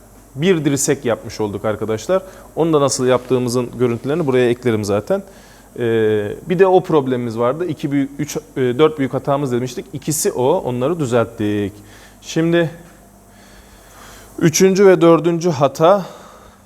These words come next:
ki onlara bizim yapacağımız burada bir şey yok.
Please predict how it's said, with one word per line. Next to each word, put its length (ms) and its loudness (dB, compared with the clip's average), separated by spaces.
ki 240 -4
onlara 440 0
bizim 320 -2
yapacağımız 680 -2
burada 340 0
bir 40 -6
şey 300 -4
yok. 200 4